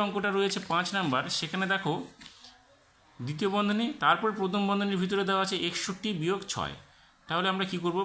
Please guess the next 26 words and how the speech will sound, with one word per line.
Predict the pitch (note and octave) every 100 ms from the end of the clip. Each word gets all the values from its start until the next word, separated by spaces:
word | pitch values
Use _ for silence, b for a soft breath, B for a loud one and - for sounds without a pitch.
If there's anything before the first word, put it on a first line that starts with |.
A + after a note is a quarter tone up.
| F3+
প্রথমে | D#3 E3+ G3+
দ্বিতীয় | D3+ D3 E3
বন্ধনীটা | E3+ E3+ E3+ F3
শুরুতে | E3 D#3 E3
রেখে | D3 D#3+
দেব, | E3+ G3+ - B B - A2
দিয়ে | F3+ F3+ F3
প্রথম | D#3+ E3+ G#3
বন্ধনীর | G#3+ G#3+ G#3
ভিতরে | F#3 G3 F#3+
যে | F#3 E3
অংশটুকু | D#3+ E3 D#3+ D#3+
আছে | F#3+
তার | D#3+ C#3+
সমাধান | D3+ D#3 D#3+
করে | D#3+ D#3+
নিচ্ছি। | D#3 D3+ G#3+ - B B B - C#3
একষট্টি | C#3+ G3 F#3 F#3+
থেকে | G3 G3 -
ছয়কে | D#3 D#3 F3
বাদ | D#3+ D3+
দিলে | E3+ G3+
এখানে | E3+ E3 D#3
হবে | D#3 A3+ - - - - -
পঞ্চান্ন, | C#3+ C#3 C3+ A2+ E2 C#2+ - -
তাহলে | A#2+